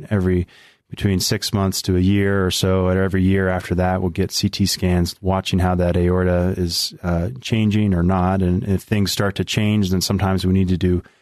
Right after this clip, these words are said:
procedures, uh, in the future, and sometimes not. Sometimes people just remain stable, and we just keep watching it.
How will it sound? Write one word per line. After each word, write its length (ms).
procedures, 800
uh, 140
in 180
the 80
future, 460
and 180
sometimes 460
not. 220
Sometimes 400
people 300
just 240
remain 240
stable, 400
and 80
we 80
just 180
keep 200
watching 340
it. 140